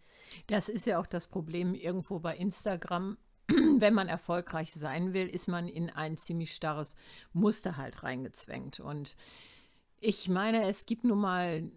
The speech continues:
nur so und so viele Arten und Weise, ein Buch zu fotografieren. Das klappt mal besser, mal schlechter, aber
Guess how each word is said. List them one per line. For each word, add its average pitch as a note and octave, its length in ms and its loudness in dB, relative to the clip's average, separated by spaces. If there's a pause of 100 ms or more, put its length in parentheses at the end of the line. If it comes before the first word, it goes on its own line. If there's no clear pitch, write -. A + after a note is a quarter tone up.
(240)
nur A3 380 6
so A3+ 180 4
und A#3+ 140 6
so B3 140 -2
viele F#3+ 260 0
Arten G3 320 2
und F3+ 220 -2
Weise, F3+ 560 2
ein E3+ 300 0
Buch G#3 220 -4
zu D#3+ 200 -4
fotografieren. B2+ 1040 -10
Das E3 220 -4
klappt - 280 -2
mal F3 200 2
besser, G3+ 560 0
mal D3+ 260 -2
schlechter, G3 840 -2
aber E3+ 640 -2